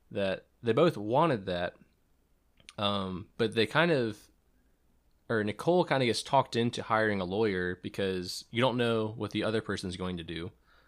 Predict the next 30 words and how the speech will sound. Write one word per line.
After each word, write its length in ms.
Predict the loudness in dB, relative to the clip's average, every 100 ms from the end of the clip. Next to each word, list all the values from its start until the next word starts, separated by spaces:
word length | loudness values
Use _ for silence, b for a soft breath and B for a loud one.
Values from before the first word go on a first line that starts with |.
| b
So 160 | -6 -4
it's 120 | -2
like, 160 | -4 -2
"Well, 260 | 0 0 0
you 100 | 0
need 100 | 0
to 80 | 0
get 80 |
a 60 | 0
lawyer 340 | 0 0 0
because 400 | -2 -4 -4 -4
if 60 | -4
he 60 | -4
gets 140 | -4
a 60 | -4
lawyer, 280 | -4 -4 -6
then 100 | -4
he's, 420 | -4 -4 -8 -8
like, 200 | -8 -6
gonna, 400 | -6 -4 -6 -8 -8
you 80 | -8
know, 80 |
destroy 300 | -8 -6 -4
you." 180 | -4 -6
So 140 | -8 -4
she 120 | 0
gets 160 | 0 -2
a 40 |
lawyer, 360 | -4 -4 -4 -8 B B B B B -6
um, 500 | -4 -2 -6 -10